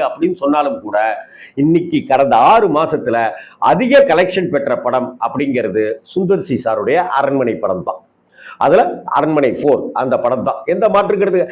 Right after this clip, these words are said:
அந்த படம் நல்லா இருக்கு, நல்லா இல்ல, டெம்ப்ளேட்டா இருக்குன்னுலாம் நான் சொன்னேன், நிறைய பேர் சொன்னாங்கன்றதெல்லாம் தாண்டி அந்த படத்துக்கு மக்கள் கொடுத்த வரவேற்பு இருக்குல்ல, இதுதான் உண்மையான விமர்சனம். அஹ், விஜய் ஸ்ரீ சார் சொன்னாரு,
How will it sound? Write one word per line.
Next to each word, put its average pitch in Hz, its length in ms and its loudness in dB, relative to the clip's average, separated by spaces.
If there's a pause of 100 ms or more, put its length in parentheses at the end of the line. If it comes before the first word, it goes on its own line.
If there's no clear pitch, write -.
(160)
அந்த 139 240 0
படம் 208 340 6
நல்லா 226 240 4
இருக்கு, 226 260 4
நல்லா 220 260 2
இல்ல, 214 200 4
டெம்ப்ளேட்டா 208 560 0
இருக்குன்னுலாம் 214 600 2
நான் 202 200 2
சொன்னேன், 190 300 2
நிறைய 202 260 0
பேர் 196 220 -2
சொன்னாங்கன்றதெல்லாம் 196 760 0
தாண்டி 269 520 4 (480)
அந்த 165 260 -2
படத்துக்கு 202 460 0
மக்கள் 170 380 0
கொடுத்த 165 280 -2
வரவேற்பு 139 460 0
இருக்குல்ல, 110 260 -6 (380)
இதுதான் 226 520 2 (200)
உண்மையான 175 520 4
விமர்சனம். 117 560 -2 (460)
அஹ், 156 280 0
விஜய் 208 240 2
ஸ்ரீ 220 260 0
சார் 139 280 -2
சொன்னாரு, 139 280 -2